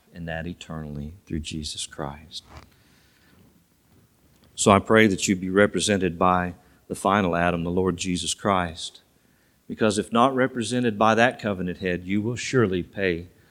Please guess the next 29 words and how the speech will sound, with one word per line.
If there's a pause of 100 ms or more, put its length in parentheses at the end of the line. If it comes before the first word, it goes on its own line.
(220)
the
price
of
the
first
covenant
head, (680)
and
that
is
wrath
forevermore.
I
pray
that
you
would
flee
from
that
wrath
to
come (540)
and
find (460)
the
s-, (800)
second
Adam